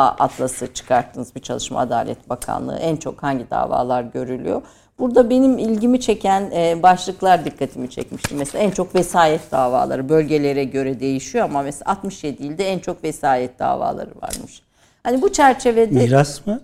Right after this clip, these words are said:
Speaker 1: E,
Speaker 2: Miras.
Speaker 1: vesayet,
Speaker 2: Vesayet.
Speaker 1: vesayet, e, veraset,
Speaker 2: Veraset,
Speaker 1: pardon.
Speaker 2: evet.
Speaker 1: Vesayet nereden çıktı? Veraset davaları. İkinci sırada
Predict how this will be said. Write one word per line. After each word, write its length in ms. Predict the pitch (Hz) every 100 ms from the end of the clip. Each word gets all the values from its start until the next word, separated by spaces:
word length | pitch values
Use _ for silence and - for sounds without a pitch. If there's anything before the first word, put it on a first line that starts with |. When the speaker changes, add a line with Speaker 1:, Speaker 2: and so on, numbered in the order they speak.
| -
Speaker 1:
E, 60 | 196 190 185 175
Speaker 2:
Miras. 100 | 185
Speaker 1:
vesayet, 480 | 226 - 196 131 123
Speaker 2:
Vesayet. 400 | - 117 104 196
Speaker 1:
vesayet, 640 | 202 113 165 165 151 -
e, 120 | 165
veraset, 540 | 190 202 185 185 143 120
Speaker 2:
Veraset, 380 | 123 127 120
Speaker 1:
pardon. 160 | 117 95
Speaker 2:
evet. 100 | -
Speaker 1:
Vesayet 540 | 147 143 110 110 120 -
nereden 380 | 120 113 127 120
çıktı? 280 | - -
Veraset 560 | 160 175 170 170 175 160
davaları. 580 | 151 143 135 131 156 196
İkinci 360 | 220 240 226
sırada 520 | 220 233 226 214 240